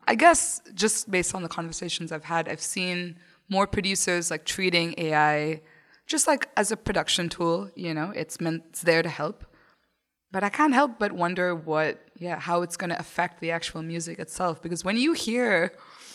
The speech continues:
<laughs> when you hear the actual A I generated sound, which again, it's, the sound is generated by mixing, matching, manipulating, and processing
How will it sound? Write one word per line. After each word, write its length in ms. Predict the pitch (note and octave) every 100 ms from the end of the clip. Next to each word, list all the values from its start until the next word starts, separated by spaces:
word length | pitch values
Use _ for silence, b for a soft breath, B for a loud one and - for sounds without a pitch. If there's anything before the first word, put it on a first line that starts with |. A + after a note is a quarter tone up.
| B
<laughs> 460 | B B B G#3+
when 180 | B3+ C4
you 100 | E4
hear 240 | C4+ A3+ A3+
the 160 | G3+
actual 680 | D#3+ E3+ - E3+ E3 D#3+ D#3 b b b b
A 180 | D#3+ E3
I 300 | E3 D#3+ D#3+
generated 800 | D3+ D#3+ D#3+ D#3+ E3 D#3+ D#3 D#3 _ _ _ _ _
sound, 640 | - G#3 A3+ E3 D#3+ F#3 - _ _ _ _
which 220 | - F#3 F3+
again, 260 | F3 D3+
it's, 380 | C#3+ - - - - -
the 60 | -
sound 340 | - F3 E3
is 100 | E3
generated 600 | - E3 E3 D#3+ D#3 D#3
by 240 | D#3 D3 D3
mixing, 640 | E3 E3 - E3 D#3+ - -
matching, 680 | D#3+ D#3 - D#3 D#3 D3+ D#3+ -
manipulating, 680 | E3+ F3 E3+ E3 D#3+ D#3+ D3+
and 120 | D3
processing 760 | D#3 D3+ D3+ - D#3 D3 D3+